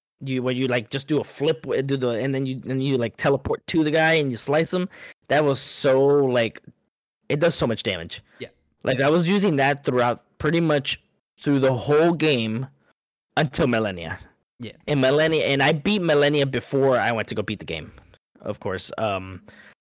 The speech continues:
Speaker 1: and, um, once I tried to do it with her, it wasn't working, so I switched to a, uh, dex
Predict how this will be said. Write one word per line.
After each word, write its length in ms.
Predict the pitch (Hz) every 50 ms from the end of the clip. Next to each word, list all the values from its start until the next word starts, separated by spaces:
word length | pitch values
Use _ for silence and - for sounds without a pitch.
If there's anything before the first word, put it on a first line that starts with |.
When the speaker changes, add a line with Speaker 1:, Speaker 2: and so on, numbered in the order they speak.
| _ _ _ _ _ _ - -
Speaker 1:
and, 280 | - 113 113 110 107 104
um, 500 | 107 104 101 98 95 95 95 87 64 - _ _ _ _ _ _ _ _ _ _ _ _ _ -
once 240 | 123 131 135 -
I 60 | 156 143
tried 180 | - 160 143
to 80 | 139 135
do 200 | 131 123 127 131
it 40 | 127
with 120 | 127 127 120
her, 200 | 135 123 123 123 117
it 140 | 71 82 101
wasn't 320 | 101 90 104 113 123 120
working, 400 | 120 117 - - 123 120 120 120
so 140 | - - 113
I 80 | 110 110
switched 500 | - - - - 131 123 - - - -
to 420 | - - 131 117 110 110 110 110 - -
a, 480 | 113 113 113 110 110 107 107 104 101 _ - - - - _ _ _ _ -
uh, 380 | - 107 110 107 107 104 101 101
dex 420 | 107 117 - 139 135 - - -